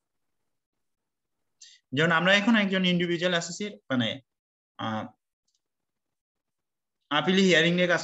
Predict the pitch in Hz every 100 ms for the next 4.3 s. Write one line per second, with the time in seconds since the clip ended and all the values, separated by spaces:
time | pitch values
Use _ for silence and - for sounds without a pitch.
0 | 147 123 123 208 277 _ _ _ _ _
1 | _ _ _ _ _ _ _ _ - 180
2 | 160 160 202 220 262 285 175 156 165 175
3 | 196 190 185 185 185 143 123 - 90 -
4 | 139 -